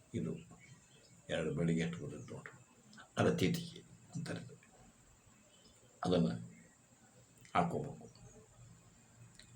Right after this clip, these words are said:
ಆ, ಆನಂತರ ಒಂದು ಅರತಿ ಟೀಗೆ, ಆ, ಜೀರಿಗೆ ಪೌಡರ್ ತರ್ಟಿ ಎಮ್ ಜಿ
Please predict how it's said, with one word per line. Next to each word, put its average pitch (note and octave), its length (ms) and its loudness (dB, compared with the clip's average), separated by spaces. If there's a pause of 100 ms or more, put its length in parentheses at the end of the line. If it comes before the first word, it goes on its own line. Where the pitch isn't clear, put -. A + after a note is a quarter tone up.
(800)
ಆ, E2 40 0 (480)
ಆನಂತರ F#2+ 400 6 (2250)
ಒಂದು F2+ 220 4
ಅರತಿ E2+ 360 4
ಟೀಗೆ, - 280 -2 (1700)
ಆ, - 40 0 (1800)
ಜೀರಿಗೆ F#2 400 6
ಪೌಡರ್ - 340 -2 (1500)
ತರ್ಟಿ G#2 260 4
ಎಮ್ G2 260 6
ಜಿ F2 140 6